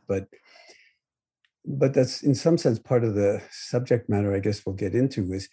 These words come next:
how are we in relationship to experience of any kind, including really, really difficult experience? Because, uh, to my mind, that's how, um, we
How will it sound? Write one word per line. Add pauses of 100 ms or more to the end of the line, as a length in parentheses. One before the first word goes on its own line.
how
are
we
in
relationship
to
experience
of
any
kind,
including
really,
really
difficult
experience? (920)
Because, (100)
uh, (960)
to
my
mind,
that's
how, (760)
um, (600)
we